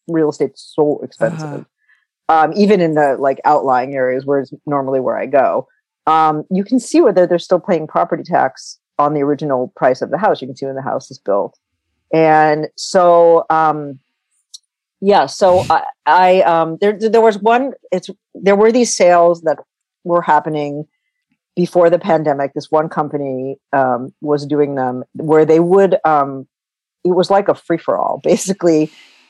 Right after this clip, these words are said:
Speaker 1: you, they only sold from nine to eleven
Speaker 2: <sighs>
Speaker 1: in the morning, and they had, their job was to clear the house by the end of the day.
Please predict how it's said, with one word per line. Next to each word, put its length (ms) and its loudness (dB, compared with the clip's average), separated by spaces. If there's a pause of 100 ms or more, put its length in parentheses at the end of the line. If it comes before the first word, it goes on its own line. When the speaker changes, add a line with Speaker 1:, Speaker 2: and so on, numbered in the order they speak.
Speaker 1:
you, 560 4
they 140 2
only 340 4
sold 380 2
from 380 -8
nine 440 0
to 160 -2
eleven 420 2
Speaker 2:
<sighs> 40 -12
Speaker 1:
in 80 -8
the 60 -8
morning, 500 -8 (400)
and 120 0
they 60 4
had, 300 0
their 180 4
job 280 2
was 160 0
to 80 -6
clear 420 0
the 60 0
house 320 -4
by 220 -2
the 140 -8
end 180 -4
of 140 -12
the 80 -8
day. 300 -4